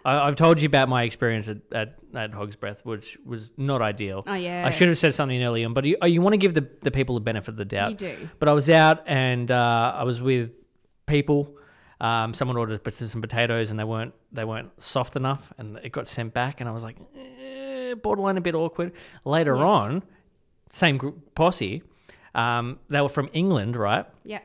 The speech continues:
Speaker 1: Ordered a hot jam donut or jam donut and it came out hot. And they've gone, "Uh,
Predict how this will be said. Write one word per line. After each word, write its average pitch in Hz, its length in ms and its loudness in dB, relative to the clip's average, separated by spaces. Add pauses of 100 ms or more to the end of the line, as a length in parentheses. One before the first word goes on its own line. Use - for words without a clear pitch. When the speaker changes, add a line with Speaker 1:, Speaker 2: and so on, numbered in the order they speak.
(400)
Speaker 1:
Ordered 135 320 0
a 117 80 2
hot 139 200 -2
jam 120 280 -2
donut 131 240 0
or 117 100 -2
jam 127 320 0
donut 123 480 0
and 123 80 -2
it 131 60 -4
came 123 180 -4
out 104 160 -4
hot. - 380 0 (600)
And 143 120 0
they've 143 120 2
gone, 143 240 0
"Uh, 139 420 0